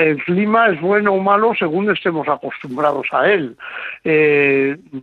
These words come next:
si no estamos acostumbrados, pues como ocurre ahora,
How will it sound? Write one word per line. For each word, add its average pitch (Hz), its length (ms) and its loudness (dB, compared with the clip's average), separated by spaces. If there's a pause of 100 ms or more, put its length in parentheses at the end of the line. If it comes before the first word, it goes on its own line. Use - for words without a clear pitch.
(680)
si 156 100 -10
no 156 260 -2
estamos 180 360 0
acostumbrados, 190 880 0 (460)
pues 165 320 2
como 147 300 -2
ocurre 160 460 0
ahora, 180 500 2